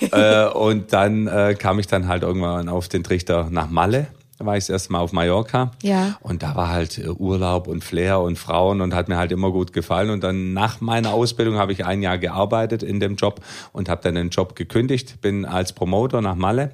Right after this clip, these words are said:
Speaker 1: hab
Speaker 2: Mhm.
Speaker 1: da, äh, zwei Stunden am Strand nachmittags gearbeitet und abends, äh, vier Stunden an der Promenade. Und ich hab praktisch mit Frauen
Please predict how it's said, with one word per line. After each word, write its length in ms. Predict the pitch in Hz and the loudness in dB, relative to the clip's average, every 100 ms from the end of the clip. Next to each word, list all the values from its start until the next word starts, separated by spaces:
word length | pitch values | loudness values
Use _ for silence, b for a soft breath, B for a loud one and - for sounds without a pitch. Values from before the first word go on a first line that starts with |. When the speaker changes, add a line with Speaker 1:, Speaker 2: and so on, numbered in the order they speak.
| - | -2
Speaker 1:
hab 100 | 202 | 0
Speaker 2:
Mhm. 80 | 202 | 2
Speaker 1:
da, 800 | 98 98 98 92 87 90 90 90 | 2 2 2 2 0 0 2 0
äh, 60 | 90 | -4
zwei 320 | - 92 95 | -2 0 0
Stunden 360 | - 101 98 | 2 0 0
am 140 | 90 90 | 0 -2
Strand 460 | - 98 117 139 | -2 2 2 2
nachmittags 600 | 120 123 127 123 123 - | 0 0 0 0 0 -2
gearbeitet 680 | - 110 113 117 120 117 113 B B B - | 0 2 2 4 2 2 -2 B B B -6
und 180 | 98 | -4
abends, 640 | - 90 98 98 95 - - | 0 0 2 0 0 -4 0
äh, 540 | 92 90 90 90 87 | 2 4 4 4 2
vier 220 | - 95 | 0 -2
Stunden 280 | 90 95 90 | 0 0 0
an 140 | 87 85 | 0 0
der 60 | |
Promenade. 640 | 73 80 82 82 101 127 131 B B | 0 -2 0 0 0 0 -4 B B
Und 180 | - 98 | -8 -8
ich 100 | - 101 | -6 -8
hab 80 | - | -6
praktisch 400 | 104 - 98 - | -8 -4 -6 -2
mit 200 | 95 90 | -4 -6
Frauen 640 | - - 117 113 123 123 | -10 -6 0 0 0 -4